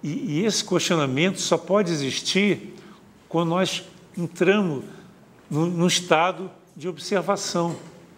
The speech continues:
mais profunda. E isso faz parte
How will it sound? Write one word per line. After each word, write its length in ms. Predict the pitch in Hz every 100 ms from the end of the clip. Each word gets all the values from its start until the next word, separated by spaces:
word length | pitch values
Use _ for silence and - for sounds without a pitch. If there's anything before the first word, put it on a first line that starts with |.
| -
mais 220 | 139 143
profunda. 640 | 151 127 - 135 127 107 - - - - - - - - - - - - - - - -
E 120 | 135 156
isso 240 | 208 -
faz 280 | - 190 -
parte 560 | - 165 185 - 196